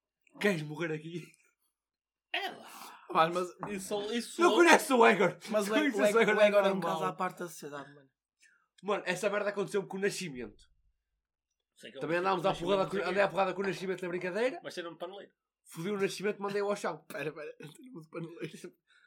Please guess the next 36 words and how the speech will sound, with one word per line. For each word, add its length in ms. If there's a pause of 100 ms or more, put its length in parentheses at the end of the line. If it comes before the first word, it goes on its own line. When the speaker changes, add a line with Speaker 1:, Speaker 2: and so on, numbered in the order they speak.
(320)
Speaker 1:
Mandei 220
o 20
Nascimento 300
ao 40
chão. 240 (840)
Speaker 2:
Não, 160
o 40
Nascimento 380
é 40
o 40
Nashi 260
também. 240
Acho 120
que 60
o 240
Nashi 240
não 60
é 40
paneleiro. 300 (300)
Speaker 1:
Mandei 260
o 40
Nascimento, 300
não, 200
outro. 280 (280)
Speaker 3:
O 40
Nascimento 340
é 40
um 80
gajo 220 (180)
da 120
tua 140
altura 420 (160)
Speaker 2:
Não. 140
Speaker 3:
e 60
mais 200
entroncado. 420